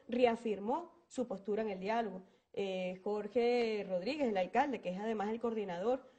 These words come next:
de, de la delegación del gobierno bolivariano, y yo estuvimos, fuimos a Roma, vimos al enviado especial del Papa,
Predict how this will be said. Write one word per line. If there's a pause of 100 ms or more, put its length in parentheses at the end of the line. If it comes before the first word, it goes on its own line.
(180)
de, (180)
de
la
delegación
del
gobierno
bolivariano, (440)
y
yo
estuvimos,
fuimos
a
Roma, (240)
vimos
al
enviado
especial
del
Papa,